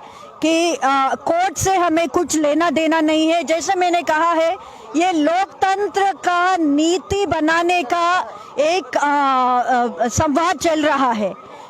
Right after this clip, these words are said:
इसमें, अ, डेमोक्रेसी में between the government and citizens जब बातचीत कर रहे हैं,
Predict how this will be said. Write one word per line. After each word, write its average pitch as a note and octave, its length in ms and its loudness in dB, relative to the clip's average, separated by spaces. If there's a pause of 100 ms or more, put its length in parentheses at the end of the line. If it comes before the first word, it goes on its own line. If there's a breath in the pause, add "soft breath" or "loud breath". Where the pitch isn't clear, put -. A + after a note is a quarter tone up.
इसमें, F#4 400 2
अ, C#4+ 500 0
डेमोक्रेसी D#4+ 720 0
में F#4 240 2
between D#4+ 440 0
the F#4 100 2
government F4 580 0
and D#4+ 160 -2
citizens E4 420 0
जब D4+ 160 0
बातचीत D4 460 -2
कर D4 180 -2
रहे D4 260 2
हैं, B3 240 0